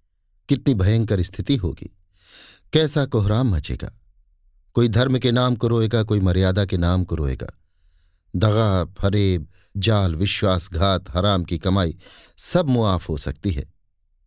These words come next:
नहीं, उसकी सराहना होती है। ऐसे महान भाव समाज के मुखिया बने हुए हैं। वैश्यागामियों और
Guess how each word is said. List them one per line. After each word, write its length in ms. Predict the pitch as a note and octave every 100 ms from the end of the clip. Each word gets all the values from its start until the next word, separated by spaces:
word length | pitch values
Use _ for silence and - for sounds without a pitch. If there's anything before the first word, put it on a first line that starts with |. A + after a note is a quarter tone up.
| -
नहीं, 300 | F#2+ E2+ D2 - - _
उसकी 200 | C3 -
सराहना 440 | F3+ A2 G#2+ D3 A3
होती 320 | G#2 E2+ C#2
है। 300 | C2 - - _ _ _ G2
ऐसे 220 | G#2+ A2+
महान 300 | F#2+ G2+ G2+
भाव 300 | F#2+ A2+ A2+ - - -
समाज 380 | - A#2 C3 -
के 100 | A2+
मुखिया 360 | G#2+ - D#3
बने 200 | E2+ D#2+
हुए 220 | C2+ B1+
हैं। 240 | A1+ - _ _ _ _ _ -
वैश्यागामियों 840 | G2 A#2 - G#2+ F#2+ A#2 A#2 A2 G2+
और 180 | G2